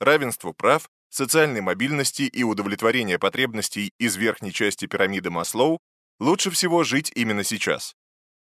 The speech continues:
И у нас есть перспективы. Всем этим мы обязаны просвещению и прогрессу. Принципиально важно понимать прогресс как постоянное движение.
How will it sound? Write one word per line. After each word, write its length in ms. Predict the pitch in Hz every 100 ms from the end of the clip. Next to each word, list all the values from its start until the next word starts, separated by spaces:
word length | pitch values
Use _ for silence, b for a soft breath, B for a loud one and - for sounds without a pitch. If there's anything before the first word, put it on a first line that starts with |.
| -
И 140 | 110
у 100 | 117
нас 300 | 131 190 180
есть 240 | 165 165 -
перспективы. 680 | 123 - 117 - 101 73 - _ _ _ _ _ _ _ -
Всем 300 | - 185 196
этим 200 | 185 170
мы 160 | 147
обязаны 500 | 110 117 131 139 135
просвещению 800 | - 113 - 90 - 131 156 156
и 120 | - 120
прогрессу. 500 | 107 101 82 - - _ _ _ _ _ _ _ _ _ -
Принципиально 580 | 120 131 135 151 151 131
важно 280 | 147 123
понимать 380 | 113 113 143 151
прогресс 440 | - 110 131 160 -
как 180 | 98
постоянное 640 | - - 107 120 147 151 135
движение. 580 | 127 113 117 85 50